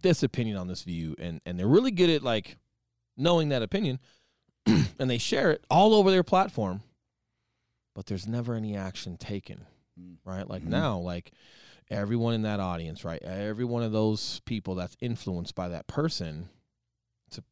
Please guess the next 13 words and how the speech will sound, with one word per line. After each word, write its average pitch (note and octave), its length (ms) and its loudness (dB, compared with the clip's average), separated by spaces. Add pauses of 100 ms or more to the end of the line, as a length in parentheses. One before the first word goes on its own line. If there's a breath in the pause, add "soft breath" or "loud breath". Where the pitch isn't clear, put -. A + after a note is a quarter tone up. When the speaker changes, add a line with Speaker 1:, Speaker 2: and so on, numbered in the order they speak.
Speaker 1:
like, G2+ 240 -10
psychologically, A2 760 -4
like, F2+ 220 -10
you're G2+ 60 -6
absorbing F#2+ 460 -4
that E2+ 180 -8
content, F2 580 -8 (1300)
but A2 80 -8
then F#2+ 160 0
that G2+ 180 -2
becomes F#2+ 340 -6
a D#2+ 60 -12
standard, C3 560 -6